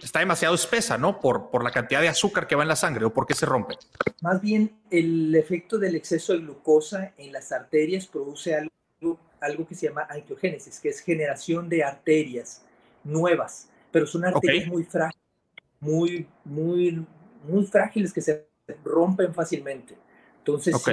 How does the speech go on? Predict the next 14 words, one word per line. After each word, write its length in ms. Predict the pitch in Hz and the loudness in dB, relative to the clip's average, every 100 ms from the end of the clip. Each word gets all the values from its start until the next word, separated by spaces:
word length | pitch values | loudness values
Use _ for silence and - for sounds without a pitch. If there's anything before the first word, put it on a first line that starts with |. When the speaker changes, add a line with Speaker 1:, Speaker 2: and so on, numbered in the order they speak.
| 98 - | 0 -4
Speaker 2:
si, 40 | - | 2
si 40 | 147 | 6
hay 220 | 165 180 - - | 6 4 -4 -16
presión 300 | - - 156 | -16 -8 2
alta, 320 | 160 165 170 | 4 4 2
por 140 | 160 151 | 0 -4
ejemplo, 440 | 175 165 160 151 | -4 -8 -4 -4
o 60 | 139 | -4
si 120 | - | -8
duran 300 | 131 160 175 | -4 0 0
mu-, 200 | 160 170 185 | -2 -6 -4
si 140 | 156 | -2
hay 120 | 151 | 0
muchas, 640 | 165 202 185 - 180 190 | 4 4 4 0 -6 -8